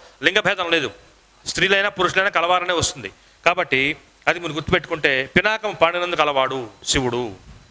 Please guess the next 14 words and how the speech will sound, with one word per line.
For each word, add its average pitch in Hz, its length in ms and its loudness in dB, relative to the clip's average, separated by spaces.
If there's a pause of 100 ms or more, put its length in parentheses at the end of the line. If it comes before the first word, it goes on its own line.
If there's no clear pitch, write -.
(2000)
చూడండి, 190 300 0 (180)
శివుడు 233 280 4
అనే 240 120 2
పదం 185 420 0
ఏమైనా 160 340 2 (100)
సమాస 170 260 4
పదంలో 170 280 2
ఉందా? 170 260 0 (100)
లేదు 156 260 2
కదా. 220 160 -2 (440)
విగ్రహవాక్యం 208 520 2
ఏమొచ్చింది? 202 420 0
శివుడు. 135 320 0 (320)
ఇది 233 240 0